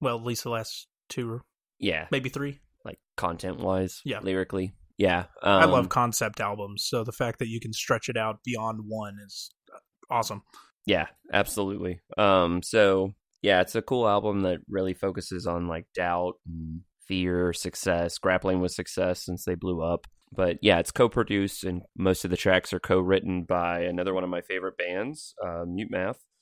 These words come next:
Speaker 2: Uh, the lead singer, Paul Meany, co-produced and co-wrote a majority of the Twenty One Pilots record.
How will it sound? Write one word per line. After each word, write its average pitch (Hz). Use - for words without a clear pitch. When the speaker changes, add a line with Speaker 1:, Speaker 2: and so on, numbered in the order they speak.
Speaker 2:
Uh, 80
the 80
lead 90
singer, 92
Paul 90
Meany, 90
co-produced 92
and 85
co-wrote 90
a 90
majority 90
of 87
the 90
Twenty 98
One 92
Pilots 95
record. 92